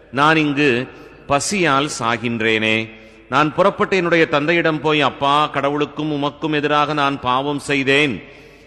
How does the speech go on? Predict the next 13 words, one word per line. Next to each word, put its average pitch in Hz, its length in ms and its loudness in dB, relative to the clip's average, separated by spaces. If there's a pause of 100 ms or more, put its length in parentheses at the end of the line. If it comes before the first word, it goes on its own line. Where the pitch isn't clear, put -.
(140)
இனிமேல் 170 400 2
நான் 160 220 2
உம்முடைய 151 320 2
மகன் 139 280 0
எனப்பட 135 600 2 (400)
தகுதியற்றவன். 131 920 -2 (400)
உம்முடைய 156 380 2
கூலியாட்களுள் 165 800 -2
ஒருவனாய் 139 480 2
என்னை 127 260 0
வைத்துக் 131 360 -2
கொள்ளும்' 131 360 0
என்பேன்" 107 640 -2